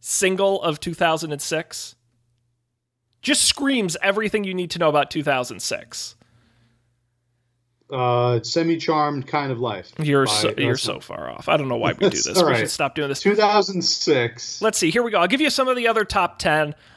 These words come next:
Speaker 1: uh, including Sexy Back by Justin Timberlake, Crazy by Gnarls Barkley, Unwritten by Natasha Bedingfield, Hips Don't Lie by Shakira, You're Beautiful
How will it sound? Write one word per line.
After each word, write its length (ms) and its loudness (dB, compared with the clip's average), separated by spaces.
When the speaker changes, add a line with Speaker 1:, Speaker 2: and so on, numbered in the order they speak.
Speaker 1:
uh, 220 0
including 360 0
Sexy 380 0
Back 300 -2
by 100 0
Justin 380 -2
Timberlake, 640 0
Crazy 560 -2
by 180 2
Gnarls 340 2
Barkley, 520 -2
Unwritten 580 -2
by 160 2
Natasha 440 -4
Bedingfield, 480 -4
Hips 280 -4
Don't 220 -2
Lie 260 2
by 160 0
Shakira, 540 -2
You're 160 -4
Beautiful 720 0